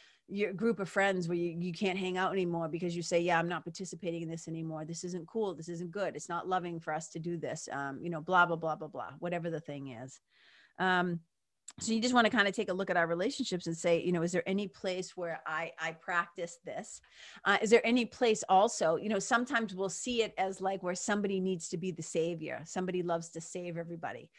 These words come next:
They're always so focused on savoring, saving everybody else where they have to do everything all the time and fix everything all the time. 'Cause if they don't do it, it won't get done. So they don't give people a chance to step into their own power.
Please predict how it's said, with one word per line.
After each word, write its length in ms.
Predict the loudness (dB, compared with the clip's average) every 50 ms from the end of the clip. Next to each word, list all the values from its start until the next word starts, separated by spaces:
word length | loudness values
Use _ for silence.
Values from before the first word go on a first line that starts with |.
| -20 -20 -10 -2
They're 80 | 2 4
always 280 | 6 6 6 4 2 0
so 100 | 0 0
focused 400 | 0 0 -2 -2 -2 -4 -6 -6
on 120 | -8 -8
savoring, 560 | -8 -4 -2 2 2 2 0 0 -4 -4 -6 -6
saving 500 | -6 -2 2 2 2 2 2 0 0 0
everybody 440 | -2 0 0 0 0 0 0 2 4
else 320 | 6 6 6 4 2 -2
where 140 | -4 -4 -2
they 160 | -2 -2 -4
have 180 | -4 -6 -10 -10
to 80 | -10 -12
do 300 | -10 -8 -6 -4 -2 -2
everything 400 | -2 -2 -4 -6 -6 -6 -8 -6 -4
all 180 | -4 -4 -4
the 100 | -6 -8
time 340 | -10 -8 -8 -8 -8 -8 -8
and 140 | -10 -12 -10
fix 260 | -8 -8 -8 -6 -8
everything 340 | -8 -8 -8 -8 -8 -10 -8
all 120 | -8 -10 -10
the 100 | -12 -12
time. 380 | -10 -10 -10 -10 -10 -12 -14 -18 _ -20 -20 -16 _ -8
'Cause 120 | -6 -6
if 120 | -6 -6 -2
they 180 | 0 2 2
don't 260 | 2 2 0 -2 -4 -2
do 160 | -2 0 0
it, 80 | 0
it 80 | 0 0
won't 220 | 0 0 0 0
get 180 | -2 -4 -4 0
done. 260 | 0 0 0 -2 -6
So 120 | -6 -2 -2
they 100 | 0 0
don't 220 | 0 0 -2 0
give 220 | 2 2 0 0 0
people 360 | -4 -4 -4 -2 -2 0 0
a 80 | 0 -2
chance 600 | -2 -6 -6 -4 -4 -2 0 -2 -2 -2 -4 -6
to 100 | -6 -4
step 420 | -2 -2 0 2 2 2 2 2
into 280 | 0 0 0 0 -2 0
their 180 | 0 0 2 0
own 200 | 0 -2 -2 -4
power. 540 | -2 2 4 6 6 6 4 2 -2 -4